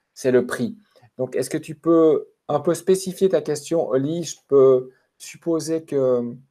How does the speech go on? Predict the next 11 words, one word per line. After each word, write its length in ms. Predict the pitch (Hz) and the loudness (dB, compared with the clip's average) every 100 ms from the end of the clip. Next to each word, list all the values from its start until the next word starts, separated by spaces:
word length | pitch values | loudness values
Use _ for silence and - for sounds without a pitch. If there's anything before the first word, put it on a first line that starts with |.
| _ _ _ _ _ _ _ | _ _ _ _ _ _ _
que, 80 | - | -10
que 320 | 131 - - | -10 -10 -10
tu 140 | 135 135 | -4 0
as 80 | |
des, 400 | 123 123 117 117 | 2 2 2 0
des 200 | 113 120 | -2 -2
objections 400 | 135 139 143 - | -2 -2 -4 -4
par 140 | 156 135 | -6 -2
rapport 240 | 131 135 | -2 0
au 140 | 127 123 | 0 0
prix. 420 | - 156 156 | -2 -10 -10